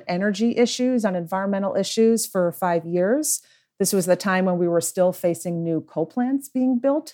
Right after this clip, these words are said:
Thankfully, we're not there anymore. I started focusing on energy efficiency,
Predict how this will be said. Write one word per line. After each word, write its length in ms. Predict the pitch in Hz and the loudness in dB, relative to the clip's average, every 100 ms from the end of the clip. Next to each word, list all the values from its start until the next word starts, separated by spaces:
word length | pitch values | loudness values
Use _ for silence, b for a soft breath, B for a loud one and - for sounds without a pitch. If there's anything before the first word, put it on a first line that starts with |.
| - | -6
Thankfully, 440 | 180 - 190 185 | -6 -4 -2 0
we're 120 | 170 | 0
not 220 | 170 160 170 | -2 -2 0
there 180 | 170 | 0
anymore. 500 | 190 254 269 269 277 277 b b b | 2 4 4 0 -4 -8 b b b
I 80 | 175 | -2
started 320 | - 190 180 | 2 2 2
focusing 460 | 196 185 190 196 180 | 2 0 0 -4 -4
on 120 | 175 | -4
energy 380 | 185 190 175 165 | -2 -2 0 0
efficiency, 880 | - - 208 269 254 - 302 320 | -2 -6 -2 0 0 2 2 2